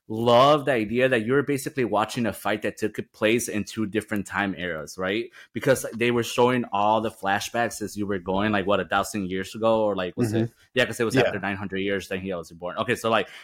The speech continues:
Speaker 1: a thousand years ago. So you're, like, you're watching this fight start, right? In the beginning, I'm like, "Oh, this old captain, like, dude, like, obviously,"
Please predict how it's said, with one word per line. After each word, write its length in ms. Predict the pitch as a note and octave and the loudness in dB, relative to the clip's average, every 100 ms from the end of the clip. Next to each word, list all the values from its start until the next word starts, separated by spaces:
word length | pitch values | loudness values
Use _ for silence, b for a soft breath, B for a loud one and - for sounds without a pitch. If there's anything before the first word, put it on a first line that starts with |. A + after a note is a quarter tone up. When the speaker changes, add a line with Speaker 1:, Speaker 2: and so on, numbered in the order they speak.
| B | B
Speaker 1:
a 80 | A2+ | 2
thousand 400 | A#2+ C3+ C3+ A#2+ | 4 2 0 0
years 220 | D3+ D#3 | 0 0
ago. 180 | B2+ A#2+ | 0 0
So 140 | C3 | 2
you're, 100 | C#3 | 2
like, 180 | D3+ B2 B B | 2 0 B B
you're 100 | C3+ | 0
watching 340 | A#2+ D3+ - | 2 0 0
this 140 | E3+ D#3 | -4 -4
fight 280 | - C3 - | 0 -2 -2
start, 400 | - A2 F#2 D#2+ | 0 2 2 0
right? 220 | G#2 A2 | -2 0
In 80 | A#2+ | -2
the 80 | B2+ | 0
beginning, 300 | A#2+ C#3+ C#3+ | 0 0 0
I'm 80 | C#3 | 2
like, 140 | A#2 | 2
"Oh, 100 | B2+ | 2
this 180 | A2+ G#2+ | 2 -2
old 300 | A2 A2+ A2+ | 0 0 0
captain, 480 | - A2 A#2 A2+ G2+ | -2 -2 0 -2 0
like, 180 | G2 F#2+ | -2 0
dude, 180 | A2 G#2+ | 2 4
like, 160 | G2 - | 2 0
obviously," 600 | G#2 A2 G2+ G2 F2 | -2 -2 -4 -6 -8